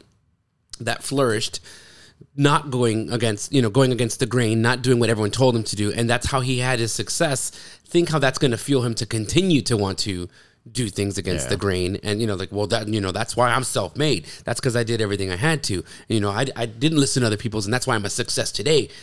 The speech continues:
Speaker 1: But again, that's, you know, that you're feeding into your ego. Yes, it might have gotten where you are, but is it gonna be sustainable? Keeping that,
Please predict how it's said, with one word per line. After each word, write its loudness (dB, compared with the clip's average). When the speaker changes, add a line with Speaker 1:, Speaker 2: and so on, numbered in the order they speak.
Speaker 1:
But -4
again, 0
that's, -6
you -2
know, -2
that -10
you're -2
feeding 0
into -4
your -4
ego. -2
Yes, -4
it -4
might -2
have -8
gotten -4
where -4
you -2
are, 2
but -4
is -8
it -10
gonna -4
be -10
sustainable? -4
Keeping -4
that, -10